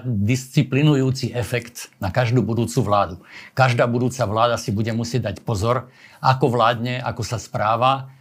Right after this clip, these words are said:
aby nedeštruovala samú seba a predčasne neskončila. Takže preto som išiel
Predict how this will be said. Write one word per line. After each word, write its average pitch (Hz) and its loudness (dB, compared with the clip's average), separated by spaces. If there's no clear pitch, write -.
aby 101 0
nedeštruovala 117 0
samú 110 -2
seba 117 0
a 101 2
predčasne 107 -2
neskončila. 107 -2
Takže 117 2
preto 143 2
som 123 0
išiel 113 0